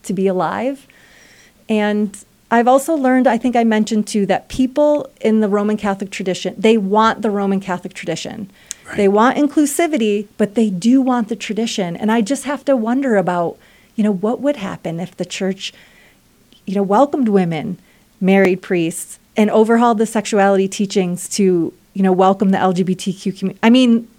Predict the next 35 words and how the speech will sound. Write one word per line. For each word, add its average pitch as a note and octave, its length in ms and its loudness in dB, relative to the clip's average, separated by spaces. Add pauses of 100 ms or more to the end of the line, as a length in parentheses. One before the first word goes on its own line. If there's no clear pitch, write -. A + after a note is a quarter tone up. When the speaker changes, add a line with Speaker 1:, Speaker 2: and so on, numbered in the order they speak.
(480)
Speaker 1:
the A3 140 2
life G#3+ 560 0
that, G3 260 -2 (100)
the G#3+ 160 0
life G#3 440 0
force, - 760 -2
you F#3+ 100 -4
know, F3+ 300 -4 (280)
I, G3 360 -2
I G3+ 100 0
just, G3 360 -10
the G3 100 -2
Holy A3 280 2
Spirit G#3 400 -2
would E3 120 -6
just F3+ 200 -8
rush F3 840 -2 (420)
into G#3 300 -2
the F3+ 120 -2
church, F3+ 360 -2
I F3 120 -2
think. F3 440 -8
And, F#3+ 400 -4 (600)
um, F#3 440 -4 (2250)
yeah, B3+ 380 0
I A3 100 2
just B3+ 240 -2
am, A3+ 400 0
I G3+ 140 -4
just A3 280 -6
am G#3 220 0
faithful G#3+ 480 0
to G3+ 140 -8
that F3 300 0
vision E3+ 540 -4